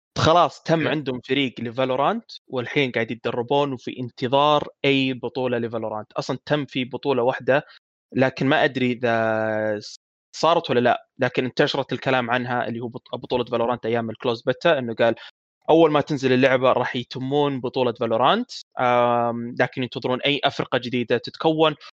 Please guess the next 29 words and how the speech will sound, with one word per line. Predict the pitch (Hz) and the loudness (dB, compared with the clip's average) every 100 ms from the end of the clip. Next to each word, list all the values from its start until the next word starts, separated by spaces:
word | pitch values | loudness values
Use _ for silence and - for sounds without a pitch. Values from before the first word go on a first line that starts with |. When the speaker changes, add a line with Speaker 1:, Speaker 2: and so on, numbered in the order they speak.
| _ _ - | _ _ -4
Speaker 1:
ويتم | 127 139 120 | -4 -2 0
فيها. | 120 113 | 2 4
فإحنا | 135 120 139 139 131 | 4 4 2 -2 -4
جدًا | 143 151 | -2 -4
متحمسين | 131 151 135 - 135 | -4 -6 -4 0 0
على | 117 123 117 113 113 | 2 2 2 0 0
ال-، | 113 | -2
ال-، | 113 117 | -4 -6
الفرق | 117 - 143 131 | -4 0 2 2
الخليجية | 123 127 127 135 120 123 | 0 -2 0 0 2 2
هذه، | 123 120 | 2 0
إن | 117 | -2
هي | 113 120 | -4 -6
تكون، | - - 135 123 123 - - - | -8 -6 -2 -2 -4 -12 -12 -4
ونشوف | 135 - 147 - | 0 4 2 2
كيف | 143 123 139 | 0 2 4
لعبهم | 123 120 120 | 4 2 0
في | 113 117 | -2 0
فالورانت. | 120 113 107 110 | 2 2 2 -2
إحنا | - 120 | -2 2
دائمًا | 135 127 | 2 0
نشوف | 120 143 - | -2 -4 -2
ال-، | 123 117 117 | -2 0 0
كيف | - 127 120 | 0 0 0
ال-، | 113 113 - _ - | -2 -6 -10 _ -6
العالم | - - - 147 143 131 | -2 0 2 2 2 0
الغربي | 127 143 123 123 120 | 2 0 0 -4 -4
كيف | - 123 | -4 -2
يلعبون، | 123 127 131 | 0 0 -2